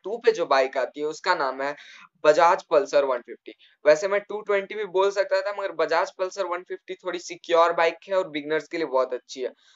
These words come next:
तो ये बजाज पल्सर वन फिफ्टी, इसकी प्राइस भी थोड़ी कम है और टू ट्वेंटी से। तो बजाज पल्सर वन फिफ्टी की प्राइस है नाइंटी फ़ोर थाउजेंड वन हंड्रेड ट्वेंटी फ़ाइव से लेकर के वन पॉइंट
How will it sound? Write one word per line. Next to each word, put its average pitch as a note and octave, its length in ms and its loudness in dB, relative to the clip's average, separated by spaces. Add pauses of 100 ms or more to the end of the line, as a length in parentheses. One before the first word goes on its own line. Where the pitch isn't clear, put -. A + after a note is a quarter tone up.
(320)
तो D#3+ 160 4
ये D#3+ 240 0 (220)
बजाज D#3+ 380 4
पल्सर F3 380 -2 (380)
वन D#3+ 180 0
फिफ्टी, A3 420 -12 (400)
इसकी D#3+ 320 -12
प्राइस D#3+ 360 2
भी F3+ 100 -10 (100)
थोड़ी F#3 200 -2
कम F3+ 280 -2
है F#3 80 0
और F3+ 160 0 (100)
टू F3+ 120 -6
ट्वेंटी E3+ 360 -2
से। A3+ 180 -6 (280)
तो D#3 80 -10
बजाज E3 420 2
पल्सर F#3+ 260 -4
वन F#3+ 180 -4
फिफ्टी F#3+ 300 -14
की G3 100 -6
प्राइस F3+ 340 -4
है G3 80 -4
नाइंटी E3 280 -4
फ़ोर F#3+ 300 -2
थाउजेंड F3+ 320 -4
वन F3+ 180 -4
हंड्रेड F3+ 260 -4
ट्वेंटी E3 260 -8
फ़ाइव F3 260 0 (100)
से G3 60 0
लेकर E3+ 420 0
के D3 280 -4
वन F3 320 2
पॉइंट F3+ 240 -2